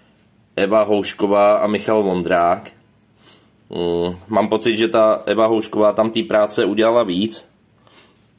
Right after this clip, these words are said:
protože většinou, eh,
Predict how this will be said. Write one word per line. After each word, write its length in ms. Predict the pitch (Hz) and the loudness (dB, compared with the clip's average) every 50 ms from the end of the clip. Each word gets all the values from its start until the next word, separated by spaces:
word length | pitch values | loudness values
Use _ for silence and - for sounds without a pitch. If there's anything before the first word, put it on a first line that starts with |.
| _ _ _ _ _ _ _ _ _ _ _ _ - - - - | _ _ _ _ _ _ _ _ _ _ _ _ -20 -20 -12 -12
protože 400 | - 69 71 87 95 90 95 95 | -10 -8 -4 -4 -2 -2 0 -2
většinou, 560 | 95 92 87 - 101 101 101 98 98 95 - | -2 -2 -2 -2 0 2 2 2 2 0 -2
eh, 420 | - 76 78 82 85 87 87 85 | -2 -2 -2 -2 -4 -4 -6 -8